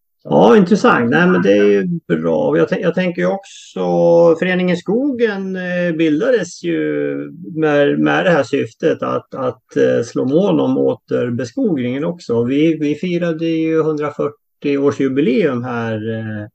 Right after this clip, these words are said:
Speaker 2: eh,
Speaker 1: Mm.
Speaker 2: i år faktiskt. Så
Speaker 1: Ja.
Speaker 2: vi var ju med från början där.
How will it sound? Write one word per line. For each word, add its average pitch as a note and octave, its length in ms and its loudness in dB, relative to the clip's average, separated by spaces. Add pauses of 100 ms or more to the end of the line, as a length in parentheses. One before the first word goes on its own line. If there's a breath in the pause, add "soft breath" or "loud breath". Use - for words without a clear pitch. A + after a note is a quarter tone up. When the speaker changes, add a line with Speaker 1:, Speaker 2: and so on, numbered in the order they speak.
(920)
Speaker 2:
eh, A2+ 120 4
Speaker 1:
Mm. - 100 0
Speaker 2:
i B2 160 4
år G#3+ 280 6
faktiskt. - 640 -8
Så A#2 440 -2
Speaker 1:
Ja. A2 220 -2 (340)
Speaker 2:
vi C3 100 -2
var D#3 300 0
ju D3 280 2
med C#3 220 0
från B2 120 0
början A#2 280 0
där. A2 240 -4